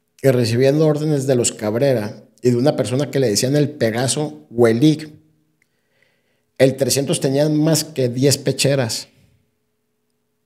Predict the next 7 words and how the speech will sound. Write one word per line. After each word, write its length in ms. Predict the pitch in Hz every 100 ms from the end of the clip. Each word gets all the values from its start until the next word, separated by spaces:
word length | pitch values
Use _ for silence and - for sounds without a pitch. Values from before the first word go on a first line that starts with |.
| _ _ _ _ _ _ _
Y 160 | 110
otras 380 | 135 139 160 139
diez 200 | 151 156
pecheras 540 | 156 160 - 147 156 -
que 100 | 127
eran 180 | 135
ficticias, 880 | 127 131 - - 151 147 139 107 -